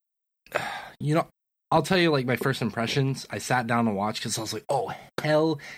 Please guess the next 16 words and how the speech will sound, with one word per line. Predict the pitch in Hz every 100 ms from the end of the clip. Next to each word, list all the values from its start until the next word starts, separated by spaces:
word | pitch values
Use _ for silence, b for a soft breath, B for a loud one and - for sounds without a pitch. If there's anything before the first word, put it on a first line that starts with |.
| - -
yes, | 101 113 - -
new | 113 127 131
Gambino," | 123 120 117 117 120 123 117
'cause | 120 110
I | 107
know | 110
this | 113 113 117
is | -
gonna | - 107
be | 101 110
his | 98
last | 90 95 101 -
album | 95 95 101 98
under | 98 92
that | 92 80
moniker. | 87 104 110 - 107 107